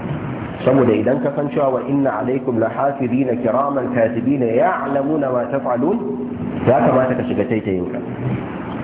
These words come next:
Duk abin da kake, akwai masu ɗaukan ma Allah record. Ba dan bai sani ba, sun yi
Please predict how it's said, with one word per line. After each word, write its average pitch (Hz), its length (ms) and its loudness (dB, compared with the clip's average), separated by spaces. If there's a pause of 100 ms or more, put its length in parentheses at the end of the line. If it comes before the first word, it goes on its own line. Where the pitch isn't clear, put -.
(400)
Duk 131 320 4
abin 151 300 4
da 139 60 2
kake, 127 280 -2
akwai 110 240 0
masu 147 280 2
ɗaukan 147 280 0
ma 123 160 0
Allah 127 320 2
record. 123 240 -2 (400)
Ba 143 240 4
dan 180 160 2
bai 151 240 0
sani 151 200 -2
ba, 127 120 0
sun 156 160 -4
yi 160 400 2